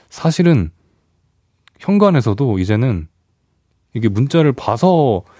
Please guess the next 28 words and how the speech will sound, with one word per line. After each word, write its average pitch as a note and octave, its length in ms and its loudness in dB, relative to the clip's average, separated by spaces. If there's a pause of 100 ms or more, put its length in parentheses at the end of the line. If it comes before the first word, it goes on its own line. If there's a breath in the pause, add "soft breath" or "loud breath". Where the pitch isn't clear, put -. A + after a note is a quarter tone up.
(200 soft breath)
디퓨저를 D3 380 0
놨다는 C3 400 -2
게 A#2+ 100 0
기억에 A#2+ 320 0
나서 F2+ 460 -2
얘기를 G2 260 -2
하는 B2 180 0
거지, F2 400 -6 (680 loud breath)
어떤 - 280 2
향이 D#3+ 140 4
나는지 F2+ 640 -2 (960)
오늘 A#2 200 0
집에 B2 180 -2
가서 A2+ 220 -2
확인해봐야겠네요. C3+ 800 0 (580 loud breath)
네, D#2+ 200 -6 (520 soft breath)
이유진님, B2 600 0 (1000 loud breath)
"어제 C3+ 200 0
집에 D3+ 220 0
가서 D#3 360 2
또 D3 460 2
<laughs> - 840 -10
얼굴 B2 320 0
빡빡 D3 380 -4
닦고 C3+ 560 0
크림도 D#3 380 2
벅벅 - 520 -6
발랐나요?" G#2 720 -2